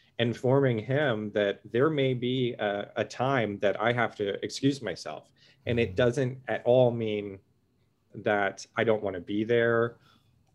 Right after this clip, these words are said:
Speaker 1: um, or that, you know, something is upsetting me. It just
Speaker 2: Right.
Speaker 1: means that my portion of the evening has come to an end and
Speaker 2: Right.
Speaker 1: I won't be going to the second bar.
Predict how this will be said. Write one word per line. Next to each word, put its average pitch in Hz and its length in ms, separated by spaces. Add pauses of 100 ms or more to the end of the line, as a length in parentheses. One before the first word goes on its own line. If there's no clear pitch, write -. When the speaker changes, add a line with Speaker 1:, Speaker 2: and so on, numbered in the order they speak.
Speaker 1:
um, 98 380
or 107 240
that, 98 500
you 104 100
know, 92 280
something 101 580 (180)
is 98 220
upsetting 117 560
me. 156 340
It 127 160
just 110 260
Speaker 2:
Right. 131 60
Speaker 1:
means 107 260
that 101 300 (340)
my 120 320
portion 117 380
of 92 120
the 92 200
evening 95 380
has 107 180
come 95 200
to 98 140
an 92 120
end 95 360
and 104 220
Speaker 2:
Right. 87 140
Speaker 1:
I 117 80
won't 127 240
be 131 80
going 127 380
to 120 200
the 101 60
second 104 420
bar. 85 380